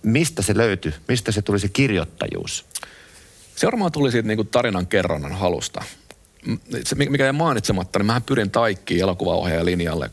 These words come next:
Speaker 2: kaksituhatta kuusi kerran.
Speaker 1: Joo.
Speaker 2: Ja sit kun se ei onnistunut, ne aika vähän ne ottaa sinne varmaan sen neljä, viisi per
Speaker 1: Joo.
Speaker 2: vuosi. Se oli muutenkin epätodennäköistä, että mä pääsisin, koska, koska siinä mä en edes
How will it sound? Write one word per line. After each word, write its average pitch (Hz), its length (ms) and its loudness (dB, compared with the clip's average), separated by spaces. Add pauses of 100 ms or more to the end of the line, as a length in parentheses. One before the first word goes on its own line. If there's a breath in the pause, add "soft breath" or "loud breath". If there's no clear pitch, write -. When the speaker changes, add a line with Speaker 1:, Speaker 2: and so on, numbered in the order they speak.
Speaker 2:
kaksituhatta 85 480 -4
kuusi 85 340 -2
kerran. - 460 -2 (300 loud breath)
Speaker 1:
Joo. 113 140 4
Speaker 2:
Ja 76 120 -4
sit 131 140 -4
kun 123 120 -2
se 123 200 0
ei 110 140 4
onnistunut, 98 500 0
ne 90 100 0
aika 113 200 0
vähän 101 240 0
ne 85 60 0
ottaa - 280 -4
sinne 62 220 -6
varmaan - 280 -6
sen 71 140 -8
neljä, 78 260 -4 (120)
viisi - 260 -6 (120)
per - 160 -2
Speaker 1:
Joo. 78 140 0 (600 loud breath)
Speaker 2:
vuosi. 101 480 2
Se 98 100 0
oli 95 160 4
muutenkin 92 520 0
epätodennäköistä, 87 840 -2
että - 100 -8
mä - 40 -14
pääsisin, 82 480 0
koska, - 240 -6 (380)
koska - 200 -6
siinä 90 240 0
mä 92 60 0
en 92 100 2
edes 98 160 0